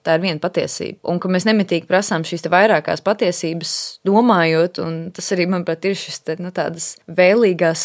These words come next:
eh, maģiskās, reizēm dēvēts arī domāšanas, tas,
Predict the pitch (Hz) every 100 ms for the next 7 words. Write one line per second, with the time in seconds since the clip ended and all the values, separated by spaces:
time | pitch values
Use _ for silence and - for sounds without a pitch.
0 | - 165 170 214 196 - 170 143 170 175
1 | 170 185 165 170 185 160 156 156 160 175
2 | 185 160 165 160 160 - 156